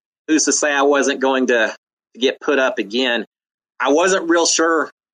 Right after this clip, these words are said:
who their targets wa-, were going to be. At that point, I still hadn't heard that there was any animosity with Kimmy, uh, from Jack. I, I wasn't really aware of that. Um, so, yeah, I, I was just, at that point in time, I was saying,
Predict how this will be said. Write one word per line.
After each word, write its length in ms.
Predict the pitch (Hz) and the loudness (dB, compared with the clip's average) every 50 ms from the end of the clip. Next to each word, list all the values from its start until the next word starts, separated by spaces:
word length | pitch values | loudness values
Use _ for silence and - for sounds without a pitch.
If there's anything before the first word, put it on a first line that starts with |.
| - | -4
who 140 | 185 214 208 | -2 0 2
their 140 | 190 165 147 | 2 0 -2
targets 500 | - - 156 156 165 165 156 147 - - | -2 -2 -2 -2 0 0 -2 -2 -2 -2
wa-, 220 | 147 147 151 156 | 0 0 0 0
were 160 | - 139 135 | -2 -4 -2
going 260 | 127 139 143 143 139 127 | -2 0 0 0 0 -2
to 40 | |
be. 300 | - - 127 147 147 147 | -2 -2 0 0 2 2
At 80 | 120 - | 0 0
that 220 | 156 190 214 214 | 0 -2 -2 -2
point, 200 | - 196 185 165 | -2 0 0 0
I 40 | 143 | 0
still 300 | 135 - - 190 196 185 | -2 -2 0 0 0 2
hadn't 260 | 180 175 175 160 139 | 2 0 0 -2 -2
heard 240 | - 160 160 160 143 | -2 -2 -2 0 -2
that 120 | 139 123 135 | -2 -4 -2
there 120 | 143 143 | 0 0
was 180 | 147 135 - 143 | 0 0 0 -2
any 260 | 147 147 147 139 - | -2 -2 -2 -2 -2
animosity 720 | 127 135 139 135 123 120 123 139 131 - - 139 135 131 | -4 -4 -4 -2 0 0 0 0 0 0 0 0 2 2
with 160 | 120 104 - - | 0 0 -4 -6
Kimmy, 340 | - - 131 135 139 135 - - _ _ _ - | -8 -4 -2 -2 -2 -2 -4 -6 _ _ _ -12
uh, 300 | 110 110 95 87 92 87 - - - _ - | -10 -10 -8 -10 -12 -14 -16 -18 -16 _ -10
from 140 | 120 117 | -8 -6
Jack. 380 | 101 - 117 117 123 123 - - | -4 -2 0 0 0 -2 -2 -2
I, 240 | 113 92 85 95 110 | -2 0 0 0 0
I 20 | 113 | 2
wasn't 360 | 117 127 131 - 135 - 117 | 2 2 2 0 -2 -2 0
really 260 | 123 123 123 120 113 | 0 2 2 2 2
aware 320 | 107 98 107 117 120 120 | 2 2 0 2 2 0
of 80 | 120 117 | 0 0
that. 280 | 120 123 123 123 120 - - _ _ _ _ _ _ _ _ _ _ _ _ _ _ _ - | 0 0 0 0 -2 -4 -8 _ _ _ _ _ _ _ _ _ _ _ _ _ _ _ -8
Um, 360 | 98 101 101 98 98 92 92 - _ _ _ _ - | -4 -2 -2 -2 -2 -4 -10 -14 _ _ _ _ -8
so, 380 | - - 131 120 104 - - - | -4 -2 0 2 0 0 0 -2
yeah, 260 | - 143 175 185 160 123 | -2 0 0 2 0 0
I, 280 | 139 151 165 165 143 160 | 0 0 0 0 0 0
I 40 | 170 | 0
was 100 | 185 - | 0 2
just, 400 | 170 180 170 - - - - - | 2 2 0 0 0 -2 -2 -2
at 240 | 110 117 147 143 123 | -2 -2 -2 -2 0
that 180 | 147 175 190 - | -2 -2 -2 -2
point 180 | 196 180 160 | -2 -2 -2
in 120 | 143 - 151 | -2 -2 -2
time, 120 | 139 139 | -2 -2
I 40 | 139 | -2
was 140 | 135 - - _ _ _ _ _ | -4 -6 -10 _ _ _ _ _
saying, 380 | - - 151 139 135 123 117 | -8 -6 -4 -2 -2 -2 -4